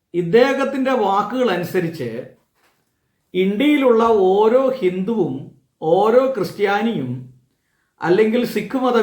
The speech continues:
വിശ്വാസിയും ജൈനനും പാർസിയെല്ലാം മനസമാധാനത്തോടെ ജീവിക്കണമെങ്കിൽ മുസ്ലിങ്ങളുടെ അനുവാദം വേണം എന്നാണ് ഇദ്ദേഹത്തിൻ്റെ വാക്കുകൾ. ഒന്നാലോചിച്ച് നോക്കി.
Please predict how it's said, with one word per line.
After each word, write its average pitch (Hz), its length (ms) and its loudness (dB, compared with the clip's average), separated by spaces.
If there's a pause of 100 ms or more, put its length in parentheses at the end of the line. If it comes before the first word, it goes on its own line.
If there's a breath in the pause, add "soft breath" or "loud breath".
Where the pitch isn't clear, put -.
വിശ്വാസിയും 196 600 -4
ജൈനനും 208 420 2 (100)
പാർസിയെല്ലാം 175 800 0 (1300)
മനസമാധാനത്തോടെ 254 1120 2 (100)
ജീവിക്കണമെങ്കിൽ 202 920 -4 (300)
മുസ്ലിങ്ങളുടെ 262 840 0
അനുവാദം 202 540 0
വേണം 175 220 -2 (120)
എന്നാണ് 170 320 -4
ഇദ്ദേഹത്തിൻ്റെ 165 540 -2
വാക്കുകൾ. 139 360 -6 (1900)
ഒന്നാലോചിച്ച് 180 440 2
നോക്കി. 170 200 -4